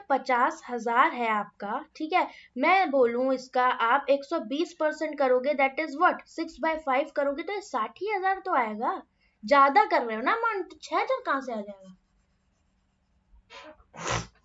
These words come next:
कैलकुलेशन मिस्टेक बाबू साहेब। आगे देखो,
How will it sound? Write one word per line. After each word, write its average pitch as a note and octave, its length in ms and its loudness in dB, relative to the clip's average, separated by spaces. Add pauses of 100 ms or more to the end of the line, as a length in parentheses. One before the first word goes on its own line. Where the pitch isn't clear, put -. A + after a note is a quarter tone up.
(540)
कैलकुलेशन A#3 600 0
मिस्टेक B3 460 0
बाबू A#3 260 -2
साहेब। A#3 540 -2 (1300)
आगे B3+ 360 6
देखो, G#3+ 520 -4